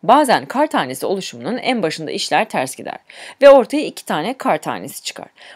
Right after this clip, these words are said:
Bunlar birbirinin üzerindedir ve aralarında otuz derecelik bir açı vardır. Eğer bu ikisini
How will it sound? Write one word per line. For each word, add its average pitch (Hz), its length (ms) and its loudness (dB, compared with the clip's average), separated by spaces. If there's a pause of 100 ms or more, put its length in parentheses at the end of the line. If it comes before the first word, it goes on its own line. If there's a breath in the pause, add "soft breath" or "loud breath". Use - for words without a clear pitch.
(120)
Bunlar 403 320 2
birbirinin 359 320 4
üzerindedir 262 640 0 (120)
ve 170 100 4
aralarında 147 580 0
otuz - 340 -8
derecelik 147 500 -4
bir - 120 -6
açı 135 220 -8
vardır. - 400 -8 (380 loud breath)
Eğer 339 320 2
bu 269 120 0
ikisini - 420 -8